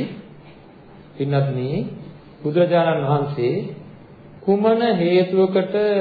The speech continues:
මේ කාරණා හතළිස් හතර ඉදිරියටම අවිහිංසාව කියන එක ගත්තද කියලා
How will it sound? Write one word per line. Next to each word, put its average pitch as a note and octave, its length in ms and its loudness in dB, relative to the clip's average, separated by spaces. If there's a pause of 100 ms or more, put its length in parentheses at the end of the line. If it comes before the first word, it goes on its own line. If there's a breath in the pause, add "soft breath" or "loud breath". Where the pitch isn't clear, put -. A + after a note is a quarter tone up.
(120)
මේ D#3+ 260 -2
කාරණා D3+ 540 0
හතළිස් C#3+ 380 -2
හතර D#3 280 -2 (120)
ඉදිරියටම C#3+ 720 0 (800)
අවිහිංසාව F3+ 760 2
කියන E3 200 -4
එක D3+ 120 -4
ගත්තද C3+ 440 -2
කියලා A#2+ 320 -4